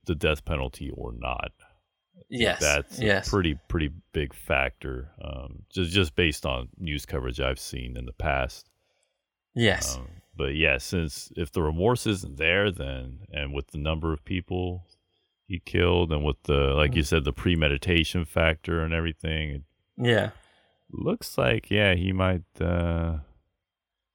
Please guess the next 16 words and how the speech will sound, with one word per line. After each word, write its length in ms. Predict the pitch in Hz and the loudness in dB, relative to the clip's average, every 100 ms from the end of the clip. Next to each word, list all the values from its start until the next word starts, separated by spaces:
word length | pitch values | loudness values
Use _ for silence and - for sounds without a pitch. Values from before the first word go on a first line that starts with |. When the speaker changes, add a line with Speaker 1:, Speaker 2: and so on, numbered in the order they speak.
| - | -6
Speaker 1:
he 60 | |
might 240 | 95 92 - | 2 2 2
be 220 | 92 85 | 0 0
sent 420 | - - 107 92 - | -4 -2 -2 -2 -2
to 100 | 92 | 0
the, 300 | 82 78 73 | 2 4 2
what 80 | 73 | 2
was 220 | 90 85 | 2 0
it, 80 | - | -6
the, 120 | 76 | -6
the 160 | 76 78 | -6 -6
gallows? 920 | 73 82 98 107 107 104 110 - - _ _ _ _ _ - | 0 2 4 2 2 -2 -6 -14 -20 _ _ _ _ _ -2
Speaker 2:
The 120 | 110 | 0
gallows, 640 | 107 113 120 117 104 95 117 | 4 6 6 6 4 2 2
yeah. 420 | 113 113 107 87 | 6 6 6 2
Speaker 1:
Yeah. 500 | 69 71 71 67 | -4 -2 -2 -4